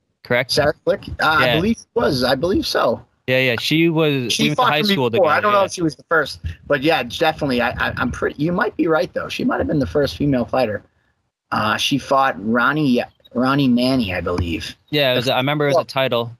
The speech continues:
Speaker 1: It was a, it was an amateur title fight.
Speaker 2: Oh.
Speaker 1: Yeah.
Speaker 2: Yep.
Speaker 1: Dude.
Speaker 2: All right. Look at that. You, you're showing me your history.
Speaker 1: Hey, you
Speaker 2: Did you
Speaker 1: know,
Speaker 2: buy
Speaker 1: I, hey, I'll be there Saturday night.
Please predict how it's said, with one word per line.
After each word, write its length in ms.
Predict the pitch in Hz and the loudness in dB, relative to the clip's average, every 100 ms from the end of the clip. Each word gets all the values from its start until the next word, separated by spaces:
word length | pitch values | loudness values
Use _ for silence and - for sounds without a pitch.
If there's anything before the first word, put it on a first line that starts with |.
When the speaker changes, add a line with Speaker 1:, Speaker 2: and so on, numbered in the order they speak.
| - | -6
Speaker 1:
It 60 | 131 | -4
was 100 | 123 | -2
a, 120 | 123 | -2
it 220 | 135 - | -2 -2
was 140 | 123 | -2
an 120 | 123 113 | -2 -2
amateur 320 | 139 139 135 | -2 -2 -2
title 320 | 135 131 123 120 | -2 -2 0 -2
fight. 340 | 127 127 120 _ - | 0 -2 -2 _ -4
Speaker 2:
Oh. 140 | 127 - _ _ - 87 - | -4 -4 _ _ -6 -6 -4
Speaker 1:
Yeah. 280 | 127 131 107 | 0 0 0
Speaker 2:
Yep. 180 | 104 131 - _ _ - - - | 0 -2 -4 _ _ -14 -12 -4
Speaker 1:
Dude. 140 | 127 | -2
Speaker 2:
All 80 | 117 | 2
right. 180 | 156 160 - | 2 0 0
Look 140 | 180 | 0
at 60 | 170 | 2
that. 280 | 175 135 135 | 2 0 -2
You, 200 | 131 120 | -2 -2
you're 120 | 143 139 | -2 0
showing 280 | 175 170 160 | 0 0 2
me 120 | 156 | 2
your 100 | 143 | 2
history. 440 | 156 - 120 101 - - - | 0 0 -2 -2 -4 -6 -2
Speaker 1:
Hey, 180 | 214 247 | 0 2
you 60 | 175 | 2
Speaker 2:
Did 0 | |
you 40 | |
Speaker 1:
know, 160 | 165 190 | 2 2
Speaker 2:
buy 160 | 165 160 | 2 0
Speaker 1:
I, 100 | - _ _ _ _ 240 - - - - - - _ - | -6 _ _ _ _ -10 -8 -6 -4 -4 -12 -20 _ -2
hey, 220 | 190 151 | 0 0
I'll 200 | 120 185 | 0 0
be 180 | 165 196 | 0 0
there 180 | 160 139 | 0 0
Saturday 380 | 156 135 123 113 | 0 0 0 0
night. 280 | 135 101 | 0 -2